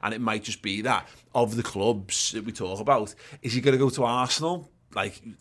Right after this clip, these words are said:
I don't think, I don't think you can go to Arsenal and then come to Liverpool unless Arsenal fall completely,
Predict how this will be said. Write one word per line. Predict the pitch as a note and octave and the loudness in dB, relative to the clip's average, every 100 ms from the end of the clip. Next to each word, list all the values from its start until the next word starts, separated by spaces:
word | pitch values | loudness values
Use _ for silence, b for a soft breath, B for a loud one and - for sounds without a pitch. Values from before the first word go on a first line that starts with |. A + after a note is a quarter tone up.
| - | -8
I | |
don't | G#2 G2+ | -6 -4
think, | G#2+ G#2 G2 | -6 -6 -4
I | |
don't | G#2 G#2 | -4 -4
think | A#2 | -4
you | G#2+ | -4
can | G#2+ | -4
go | G2+ | -4
to | F#2 G#2 | -4 -2
Arsenal | F#2+ F#2+ A2+ G2+ | -2 -4 -6 -8
and | G#2 | -8
then | |
come | G#2 | -8
to | G2+ | -6
Liverpool | G2 G2+ C3+ C3+ D3+ A#2+ | -6 -4 2 2 2 0
unless | G#2+ G#2 | 0 0
Arsenal | A2 G2 F#2+ A#2+ | 0 0 -2 -8
fall | - A2+ G2 - - | -8 -4 -4 -4 -10
completely, | A#2 G2 - G#2 F#2+ G2 G2 | -12 -10 -10 -10 -8 -10 -10